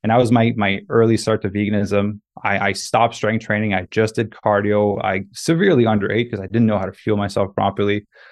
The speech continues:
Lost eighty pounds in my first year, again, on purpose, 'cause I was trying to get skinny, and then managed to kind of, like, get into that world a little bit more.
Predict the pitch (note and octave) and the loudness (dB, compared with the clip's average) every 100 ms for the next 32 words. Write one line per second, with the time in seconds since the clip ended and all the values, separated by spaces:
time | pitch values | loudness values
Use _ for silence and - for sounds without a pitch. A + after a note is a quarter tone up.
0 | _ - G2+ G#2 A#2+ B2 - A#2 A2 A2 | _ -10 -2 2 4 2 -2 -2 -2 -2
1 | A2 G2+ G2 G2 G#2+ G2+ - A2+ A2 G2+ | -2 -2 -2 -2 -2 -2 -2 -2 0 0
2 | B2 C3 _ _ A#2+ A#2 - _ A2+ A#2 | 0 -4 _ _ -2 -2 -4 _ 0 0
3 | A#2 - G#2 A#2+ C3 - - A2 G2 F#2+ | 0 0 0 0 0 -4 -8 -4 -4 -4
4 | - G2 G2 G2 - - F#2+ A#2+ B2+ _ | -6 -4 -2 -4 -6 -6 -4 -4 -8 _
5 | _ _ - A#2 A2 G#2 G#2 - G2 F#2 | _ _ -2 0 2 2 -2 -4 -4 -4
6 | F#2 F2+ - G#2 G2 - G2 F#2 F#2+ F#2 | -4 -6 -4 -2 -4 -4 -2 -2 -2 -2
7 | F#2 F#2 F2+ F#2 F#2 F#2+ B2+ | -4 -6 -6 -8 -6 -6 -6